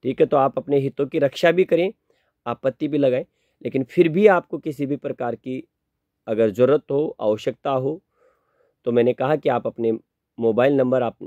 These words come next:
अपने कमेंट बॉक्स में छोड़ दीजिएगा। आपको WhatsApp पर मैं मैसेज करके आपको बता दूंगा कि आपका क्या हो सकता है।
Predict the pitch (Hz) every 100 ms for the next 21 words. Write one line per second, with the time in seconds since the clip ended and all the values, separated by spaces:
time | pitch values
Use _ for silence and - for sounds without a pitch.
0 | - - 113 107 104 - 117 131 123 123
1 | - 127 - 143 143 160 156 135 123 -
2 | _ _ _ _ _ _ 113 - 131 127
3 | 117 117 - 156 - 139 135 123 120 135
4 | 113 117 113 101 - 139 131 147 123 107
5 | 104 98 107 95 131 156 _ _ _ _
6 | - 135 120 95 95 98 - - 78 80